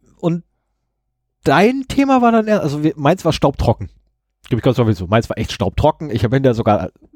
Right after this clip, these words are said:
sogar noch die Information gekriegt gehabt. Also ich habe irgendwie nur ein Prozent von dem verstanden, was da gesagt wurde. Was mir wiederum sagte, meine Vorbereitung war zu gut.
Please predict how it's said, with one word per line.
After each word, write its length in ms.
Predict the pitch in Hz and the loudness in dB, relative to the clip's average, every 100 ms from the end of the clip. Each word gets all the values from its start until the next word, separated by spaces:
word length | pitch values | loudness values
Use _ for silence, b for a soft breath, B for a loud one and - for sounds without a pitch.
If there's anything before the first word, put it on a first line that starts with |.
| _ | _
sogar 280 | 139 131 127 | -8 -2 0
noch 200 | 120 113 | 0 -2
die 160 | - 131 | -4 -4
Information 420 | 127 120 120 135 | -2 -2 0 0
gekriegt 260 | 131 117 120 | -2 -2 0
gehabt. 220 | 127 B B B B B _ _ | -2 B B B B B _ _
Also 200 | 139 135 | -4 0
ich 120 | 143 | 0
habe 160 | 151 135 | 0 0
irgendwie 260 | 147 160 | -2 -2
nur 360 | 165 160 147 - _ - | 0 2 2 0 _ -2
ein 200 | 131 165 | -2 0
Prozent 440 | - - 160 165 | -4 -2 -2 -2
von 160 | 156 143 | -2 2
dem 180 | 147 | 0
verstanden, 440 | 156 143 - 143 143 | 0 0 0 0 0
was 180 | 139 - | -2 0
da 120 | 127 | 0
gesagt 360 | 120 135 - 107 | 0 0 -4 -4
wurde. 400 | 107 139 165 156 | 0 0 0 -2
Was 200 | 131 120 | 0 2
mir 140 | 147 | 2
wiederum 200 | 170 156 | 2 2
sagte, 240 | 147 143 147 | 2 0 0
meine 180 | 127 127 | -2 0
Vorbereitung 380 | 135 131 120 | 0 0 0
war 120 | 110 - | -2 -4
zu 140 | 113 | -6
gut. 260 | 98 92 | -10 -12